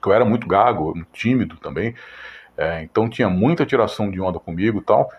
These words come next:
e esses caras se tornaram meus grandes amigos com o tempo, né? À medida que você foi crescendo ali naquele ambiente, é, foram os caras que começaram a tocar comigo, por exemplo, que me deram chance de começar a ter banda, que foram gravar, porque, é, dividiram o estúdio comigo pra gravar sem, sem, sem, sem nem eu ser músico, eu com treze, quatorze anos de idade, né?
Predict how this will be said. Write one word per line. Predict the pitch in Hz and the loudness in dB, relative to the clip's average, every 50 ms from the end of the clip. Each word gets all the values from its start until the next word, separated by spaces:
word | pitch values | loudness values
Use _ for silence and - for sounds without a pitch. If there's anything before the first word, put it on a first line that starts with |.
| - - - - _ | -20 -20 -20 -16 _
e | - 127 131 143 | 0 2 2 4
esses | 147 - - 165 - | 2 2 0 -6 -4
caras | - - 147 170 170 170 | 0 2 4 4 2 2
se | - | 0
tornaram | - 202 190 202 208 214 | 0 2 2 4 2 2
meus | 208 196 208 202 | 2 2 2 2
grandes | 165 175 202 202 - | 2 0 2 2 2
amigos | - - 147 160 226 214 113 - - - - - - | 2 2 2 0 0 -2 -2 -6 -8 -12 -16 -10 -6
com | - 95 | -6 -6
o | - | -2
tempo, | - - 80 76 - - 87 | -2 -2 -4 -2 -4 -4 -2
né? | 117 143 | -2 -2
À | 151 | 0
medida | 151 123 110 127 131 143 | 0 0 0 2 0 0
que | 135 135 | -2 0
você | 131 131 - - 127 113 | 0 0 0 0 -2 0
foi | - 107 101 | 2 0 2
crescendo | - 123 131 131 - - 127 151 156 143 | 2 2 2 2 0 0 0 2 2 2
ali | 139 127 | 2 2
naquele | 117 117 - 117 107 120 | 0 0 0 0 0 2
ambiente, | 127 120 117 135 - - - 175 - - | 2 2 2 0 0 -4 -8 -12 -10 -10
é, | 131 - - - - - | -8 -8 -6 -8 -8 -6
foram | - - 117 123 | 0 2 2 2
os | 147 - | 2 2
caras | - - 131 147 147 | 2 2 2 2 2
que | - 151 | -2 -4
começaram | - 202 226 - - - 190 208 | -2 -2 -2 0 2 2 2 2
a | |
tocar | - - 214 - 160 160 | 2 -2 -2 2 2 2
comigo, | 170 - 151 135 135 151 143 117 | 2 2 2 2 2 0 0 0
por | - 104 | 0 0
exemplo, | 95 87 - 107 107 - | 0 0 -2 -4 -6 -4
que | - | -4
me | 107 101 | 0 2
deram | 92 98 101 101 101 - - - - - - _ | 2 2 2 0 -4 -8 -16 -20 -20 -20 -20 _
chance | - - - 110 104 - - 101 | -8 -4 -2 -2 -2 -2 -4 -8
de | 95 | -6
começar | - - 104 101 92 - - - | -4 -2 -2 -2 -2 -2 -2 -2
a | - | 0
ter | - - | 0 -2
banda, | 147 139 117 117 117 110 104 | -2 0 0 2 2 2 0
que | 98 - | -2 -2
foram | - - 117 107 | -2 -2 0 2
gravar, | 104 110 110 107 - - 104 101 | 2 4 4 4 4 4 4 2
porque, | - - - 113 104 - - - 95 92 - | 2 -2 -4 -4 -4 -4 -6 -8 -8 -6 0
é, | - 98 95 95 | 2 2 2 2
dividiram | 92 101 101 123 131 110 113 143 156 147 | 0 0 0 0 0 2 4 4 6 6
o | |
estúdio | 131 - - - 131 135 135 123 | 4 2 0 2 2 2 2 2
comigo | 120 - 101 104 120 117 120 | 0 0 2 2 2 2 2
pra | - 104 | 2 2
gravar | 98 101 101 90 107 110 | 4 4 4 4 4 2
sem, | - - 131 131 131 117 | 2 0 2 2 2 2
sem, | 120 - - - - | -2 -4 -4 -4 -4
sem, | - - - 247 254 | -2 -4 -6 -4 -2
sem | - - 233 | -2 0 0
nem | 214 170 180 | 2 4 4
eu | 208 214 | 4 4
ser | 208 - 214 | 2 0 2
músico, | 160 139 165 185 165 127 107 - | 4 4 2 2 0 -2 -2 -4
eu | 98 98 | -4 -2
com | - 131 110 | -2 -4 0
treze, | - 127 135 135 | 4 4 2 4
quatorze | - 113 - 110 95 92 | 2 0 2 2 2 0
anos | 98 90 82 | 0 -2 -2
de | |
idade, | 82 76 73 69 - - | -2 0 0 0 0 0
né? | 87 120 139 | -2 -4 -4